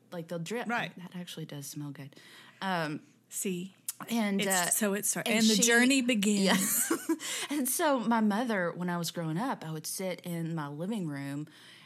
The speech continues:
Speaker 1: eating my cereal while she was sitting there watching the news before I went to school. And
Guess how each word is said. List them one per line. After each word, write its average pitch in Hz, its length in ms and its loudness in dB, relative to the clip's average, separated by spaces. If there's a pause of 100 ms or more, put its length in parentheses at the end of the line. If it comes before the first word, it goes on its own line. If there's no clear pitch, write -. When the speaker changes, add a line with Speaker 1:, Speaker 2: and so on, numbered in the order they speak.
(1000)
Speaker 1:
eating 185 300 -2
my 147 100 -4
cereal 156 800 -4 (260)
while 160 160 -6
she 214 220 -2
was 196 180 -2
sitting 160 240 -2
there 147 120 -4
watching 156 320 -6
the 151 80 -4
news 202 280 -2
before - 260 -8
I - 20 -2
went 147 180 -8
to - 80 -6
school. 262 460 -8 (540)
And 175 540 -2